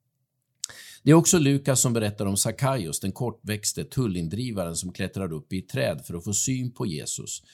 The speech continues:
och som blir nedkallad och får hembesök av frälsaren själv. Som en röd tråd genom hela evangeliet slingrar sig tanken på att det f-,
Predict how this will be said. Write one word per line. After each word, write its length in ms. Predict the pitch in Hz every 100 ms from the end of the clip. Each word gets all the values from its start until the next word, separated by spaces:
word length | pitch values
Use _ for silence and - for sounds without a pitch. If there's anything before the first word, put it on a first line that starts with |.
| - - _
och 120 | - 156
som 160 | 160
blir 140 | 143 143
nedkallad 680 | 160 120 80 113 110 110
och 100 | 107
får 120 | 104 110
hembesök 720 | 123 113 76 82 92 82 -
av 140 | 90
frälsaren 840 | 82 - 104 73 - - 69 - 65
själv. 400 | - 85 62 - - _ _ _ - - - _
Som 200 | - 147
en 180 | 156 147
röd 440 | 147 175 170 156
tråd 360 | - 113 101 95
genom 240 | 101 101
hela 680 | 107 147 151 123 123 135 131 -
evangeliet 760 | 131 127 127 87 80 80 82 -
slingrar 560 | - 147 131 101 104
sig 180 | - 120
tanken 580 | 110 135 117 82 - 85
på 120 | 104
att 100 | 95
det 60 | 117
f-, 220 | -